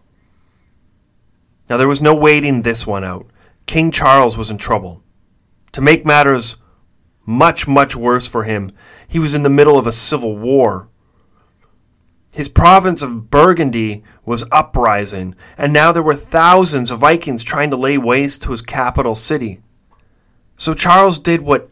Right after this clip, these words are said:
every other king did in this situation. He offered them tons of money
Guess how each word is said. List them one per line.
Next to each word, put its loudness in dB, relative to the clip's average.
every -2
other 2
king -8
did -2
in -8
this -6
situation. -8
He 0
offered 2
them -4
tons 0
of -4
money -2